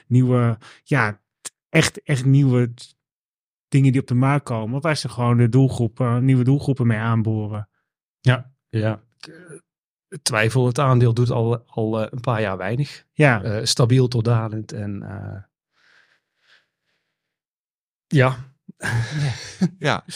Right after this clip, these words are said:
Speaker 3: nou ja, goed, eh, laatste woord is
Speaker 2: Het is
Speaker 3: natuurlijk
Speaker 2: wel heel,
Speaker 3: niet over
Speaker 2: het is
Speaker 3: gezegd.
Speaker 2: wel,
Speaker 3: Het is
Speaker 2: het is wel
Speaker 3: in ieder
Speaker 2: heel
Speaker 3: geval iets wat
Speaker 2: goedkoop, laten we dat even,
Speaker 3: Het is
Speaker 1: Ja, maar dit is heel goedkoop
Speaker 2: <laughs>
Speaker 1: geworden.
Speaker 2: Ja, ja, heel
Speaker 3: Ja,
Speaker 2: goedkoop
Speaker 3: ja.
Speaker 2: geworden, dat, dat klopt. Ja.
Speaker 1: En ik
Speaker 2: Ja,
Speaker 1: kan me
Speaker 2: dus dat,
Speaker 1: voorstellen,
Speaker 2: ja.
Speaker 1: als je dan toch, misschien dat we daar zo meteen met D S M Firmenich ook op terugkomen, dat je als,
Speaker 2: Ja.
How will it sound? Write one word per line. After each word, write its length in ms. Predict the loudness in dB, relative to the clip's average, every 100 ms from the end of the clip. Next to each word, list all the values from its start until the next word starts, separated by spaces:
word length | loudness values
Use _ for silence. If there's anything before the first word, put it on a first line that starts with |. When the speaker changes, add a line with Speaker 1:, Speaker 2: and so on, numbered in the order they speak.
| -2
Speaker 3:
nou 140 | 2
ja, 120 | 4
goed, 180 | 2 2
eh, 100 | 2
laatste 280 | 4 2 2
woord 140 | -2 -2
is 80 |
Speaker 2:
Het 80 | -2
is 80 | 0
Speaker 3:
natuurlijk 140 | 4
Speaker 2:
wel 60 | 4
heel, 100 | 4
Speaker 3:
niet 120 | 4
over 200 | 2 0
Speaker 2:
het 80 | 0
is 40 | 2
Speaker 3:
gezegd. 40 |
Speaker 2:
wel, 80 | 2
Speaker 3:
Het 100 | 4
is 20 |
Speaker 2:
het 80 | 4
is 60 |
wel 80 | 4
Speaker 3:
in 40 | 6
ieder 100 | 4
Speaker 2:
heel 100 | 4
Speaker 3:
geval 0 |
iets 80 | 2
wat 100 | 2
Speaker 2:
goedkoop, 160 | 2
laten 280 | 2 -2 -2
we 60 | -4
dat 20 | -4
even, 240 | -4 -2
Speaker 3:
Het 120 | -2
is 60 | 2
Speaker 1:
Ja, 80 | 2
maar 100 | 2
dit 80 | 2
is 60 |
heel 160 | 2 2
goedkoop 360 | 2 0 0 0
Speaker 2:
<laughs> 40 | 0
Speaker 1:
geworden. 280 | 2 4
Speaker 2:
Ja, 180 | 2 0 0
ja, 200 | 0 2
heel 160 | 2
Speaker 3:
Ja, 60 | 2
Speaker 2:
goedkoop 260 | 0 0
Speaker 3:
ja. 80 | 0
Speaker 2:
geworden, 380 | 2 2 2 -2
dat, 80 | -6 -4
dat 160 | -4
klopt. 280 | -4 -8 -2
Ja. 80 | 0
Speaker 1:
En 80 | 2
ik 60 |
Speaker 2:
Ja, 60 | 2
Speaker 1:
kan 80 | 2
me 60 |
Speaker 2:
dus 80 | 0
dat, 80 | 0
Speaker 1:
voorstellen, 300 | 2 2 2
Speaker 2:
ja. 60 | 2
Speaker 1:
als 100 | 2
je 80 | 2
dan 160 | 0
toch, 320 | 2 0 0
misschien 480 | -4 -2 -2 -2 0
dat 140 | 0 2
we 60 |
daar 140 | 2 2
zo 120 | 2
meteen 240 | 0 0
met 160 | 0 2
D 200 | 2 2
S 40 |
M 220 | 0 -2 -2
Firmenich 500 | 0 0 2 0 -2
ook 160 | -6
op 140 | -6 -6
terugkomen, 480 | -6 -6 -4 -4 -2
dat 120 | -2
je 100 | 2
als, 220 | 2
Speaker 2:
Ja. 80 | 2